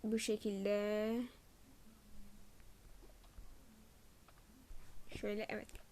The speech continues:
Bence gerçekten güzel bir ev oldu arkadaşlar. Ee, umarım siz de beğenmişsinizdir. Ee, eğer beğendiyseniz like atıp kanalımıza abone olmayı unutmayın.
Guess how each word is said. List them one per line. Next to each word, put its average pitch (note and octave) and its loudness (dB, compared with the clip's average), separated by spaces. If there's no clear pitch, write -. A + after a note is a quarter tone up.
Bence D#4+ 12
gerçekten E4+ 12
güzel B3 12
bir G#3+ 12
ev A3 12
oldu G#3+ 12
arkadaşlar. A#3+ 8
Ee, A3 12
umarım B3 10
siz A3 4
de A3 12
beğenmişsinizdir. A#3+ 10
Ee, A3 12
eğer A#3 10
beğendiyseniz A3+ 10
like A3 8
atıp A#3 2
kanalımıza G#3+ 8
abone G#3+ 8
olmayı A3 6
unutmayın. C#4 10